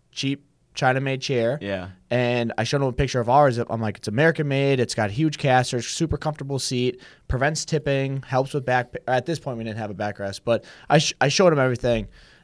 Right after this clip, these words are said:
Speaker 1: And he's, he asked me how much it was. And I'm like, "Right now it's about four fifty."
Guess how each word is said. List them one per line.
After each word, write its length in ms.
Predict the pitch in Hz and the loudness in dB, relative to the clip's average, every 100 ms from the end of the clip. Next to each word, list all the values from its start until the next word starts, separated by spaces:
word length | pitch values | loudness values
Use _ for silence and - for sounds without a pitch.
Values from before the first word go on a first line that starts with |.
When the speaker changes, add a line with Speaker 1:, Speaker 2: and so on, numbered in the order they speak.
| - | -4
Speaker 1:
And 80 | 123 | -2
he's, 100 | 120 - | -2 -2
he 140 | 131 | 4
asked 220 | 135 131 | 6 6
me 80 | 147 | 0
how 160 | 127 131 | -2 0
much 180 | 117 113 | 0 -2
it 40 | |
was. 580 | 104 131 117 95 - - _ - | 0 2 2 -2 -8 -16 _ -8
And 140 | 117 | -4
I'm 60 | 113 | -2
like, 160 | 110 | 0
"Right 100 | 120 | 0
now 120 | 147 | 2
it's 80 | 135 | 0
about 180 | 139 123 | 0 -4
four 200 | - 120 | -2 -4
fifty." 440 | - 113 - 123 | -2 -8 -6 -8